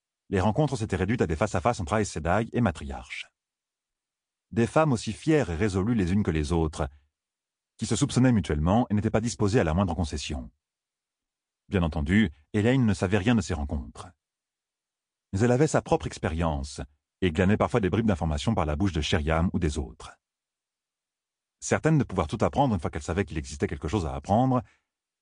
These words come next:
les Aes Sedai exigeaient qu'on leur témoigne le respect d'habitude dû aux têtes couronnées, et elles s'attendaient en toutes circonstances à ce qu'on leur dise tout sans retard ni détour. Apparemment, elles avaient exigé des réponses sur tous les sujets.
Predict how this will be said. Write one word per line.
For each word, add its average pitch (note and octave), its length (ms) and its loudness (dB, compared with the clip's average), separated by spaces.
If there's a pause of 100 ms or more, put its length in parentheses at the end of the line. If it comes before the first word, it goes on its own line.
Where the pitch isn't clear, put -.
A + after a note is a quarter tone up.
les F#2+ 240 2
Aes C#3 120 4
Sedai C#3 420 2
exigeaient C3+ 340 0
qu'on A#2+ 120 0
leur F2+ 100 0
témoigne A#2 260 2
le F2 60 0
respect E2+ 260 0
d'habitude D#2+ 420 -4
dû G2+ 120 -2
aux G#2 120 2
têtes - 180 -2
couronnées, D#2+ 540 0 (520)
et G2+ 60 4
elles F2 120 4
s'attendaient A#2 360 2
en F2 100 2
toutes C#3+ 180 -2
circonstances G#2+ 760 0
à G#2 80 -2
ce C3 100 -4
qu'on C3 100 0
leur G#2 120 2
dise F2 180 -8
tout G2 160 -2
sans B2+ 160 2
retard E2+ 420 0
ni F#2+ 80 0
détour. D2 520 -8 (1300)
Apparemment, A#2+ 680 2 (280)
elles A2 140 0
avaient C3 160 2
exigé B2 300 2
des B2+ 100 2
réponses B2 300 0
sur - 120 -4
tous C#3+ 100 0
les A2+ 80 2
sujets. D#2 420 -6